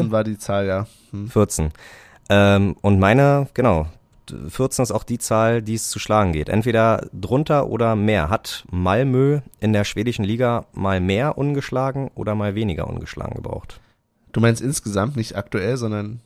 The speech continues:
Speaker 2: Insgesamt.
Speaker 1: mal die längste F-
Speaker 2: Genau, irgendwann.
Speaker 1: Hm. Auch vielleicht, wenn sie mal eine richtig starke Saison hatten und ihr Rekord, äh, ja, mehr.
Speaker 2: Mehr?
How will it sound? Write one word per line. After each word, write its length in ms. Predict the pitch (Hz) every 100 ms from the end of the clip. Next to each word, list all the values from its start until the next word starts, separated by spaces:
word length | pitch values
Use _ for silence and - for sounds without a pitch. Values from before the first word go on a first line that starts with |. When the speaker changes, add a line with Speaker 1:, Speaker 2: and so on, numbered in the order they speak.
| _
Speaker 2:
Insgesamt. 420 | 110 101 104 98 101
Speaker 1:
mal 20 | 110 _ -
die 80 |
längste 360 | 101 101 - -
F- 240 | 104 - - 117 - -
Speaker 2:
Genau, 320 | - 85 73 80 - -
irgendwann. 460 | 90 82 69 67 76 - _ _ -
Speaker 1:
Hm. 560 | 95 87 90 78 85 101 _ _ _ _ _ _ _ -
Auch 160 | 95
vielleicht, 320 | - 98 110
wenn 100 | 107
sie 80 | 104
mal 100 | 104
eine 80 | 101
richtig 200 | 107 123 -
starke 260 | 117 120
Saison 340 | 113 107 110 135
hatten 340 | 131 - 127
und 140 | 113
ihr 100 | 113 107
Rekord, 580 | 104 - 117 - - - -
äh, 240 | 117 -
ja, 100 | 85
mehr. 300 | 92 127 95 - _ _ -
Speaker 2:
Mehr? 380 | 80 90 107